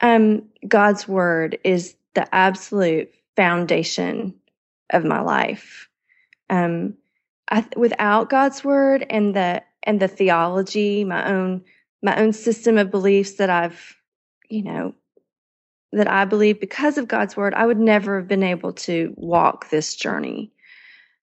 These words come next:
Um, so, and, and writing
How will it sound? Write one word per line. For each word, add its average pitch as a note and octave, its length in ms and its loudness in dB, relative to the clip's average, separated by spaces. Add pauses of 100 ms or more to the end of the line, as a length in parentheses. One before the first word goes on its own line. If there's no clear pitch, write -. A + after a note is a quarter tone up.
Um, E3+ 480 -4 (880)
so, B3 480 2
and, A#3 240 2
and A#3 200 4
writing G#3+ 760 2